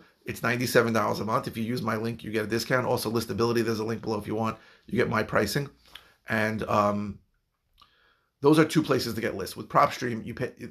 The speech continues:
the advantage of PropStream is it also gives you a way to comp out properties. If you're not licensed and you're not a, a realtor and you don't have access to the M L S,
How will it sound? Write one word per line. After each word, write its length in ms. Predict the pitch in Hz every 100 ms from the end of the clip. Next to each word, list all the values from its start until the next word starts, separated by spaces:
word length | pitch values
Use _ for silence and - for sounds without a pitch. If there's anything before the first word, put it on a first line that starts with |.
| 123
the 120 | 127
advantage 320 | 120 156 160
of 60 | 127
PropStream 380 | 139 135 117
is 100 | 110
it 60 | 104
also 260 | 120 131 117
gives 240 | 110 101
you 120 | 107
a 80 | 107
way 220 | 107 107
to 220 | 101 104
comp 300 | 101 - 104
out 180 | 101 -
properties. 420 | - - - -
If 100 | 104
you're 100 | 113
not 300 | 110 120 113 - - _
licensed 640 | - 107 131 - 101 113 -
and 140 | 104
you're 100 | 110
not 140 | 107
a, 100 | 101 -
a 160 | - 104
realtor 480 | 101 123 151 151 107
and 100 | 104
you 40 |
don't 100 | 107
have 80 | 113
access 340 | 110 - 110
to 80 | -
the 140 | 110 -
M 120 | 117
L 100 | 151
S, 200 | 123